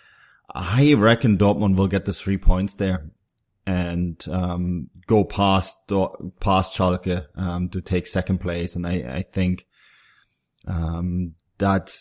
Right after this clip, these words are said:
that could blow open that Champions League, the, the standings for the Champions League, because you look at some of the other matches that are taking place that match day, right? Leverkusen are playing against Frankfurt,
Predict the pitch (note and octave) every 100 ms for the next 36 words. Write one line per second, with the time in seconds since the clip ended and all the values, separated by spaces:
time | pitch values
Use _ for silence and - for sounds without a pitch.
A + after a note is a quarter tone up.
0 | - G2+ G#2+ - G#2+ - F#2 G#2 A2 A#2
1 | G#2+ A2+ G#2 G2+ F#2+ F2 G2+ G2+ A2+ G#2
2 | F#2+ F2+ D#2+ - F#2 E2 G2 - - G2+
3 | G#2 F#2+ - F2 E2+ G2 G2+ G2 F#2+ E2+
4 | F#2 G#2 C3+ C#3+ D3 C3+ - G#2 F#2+ A2
5 | C#3+ G#2 G2 - F2+ E2+ G2 F#2+ F2 F2
6 | E2+ - F2 F2 E2+ - E2 E2 F2+ E2
7 | F2+ F2 - F#2+ F2+ E2 F#2 F2 E2+ E2
8 | E2+ - F#2 F#2+ - F#2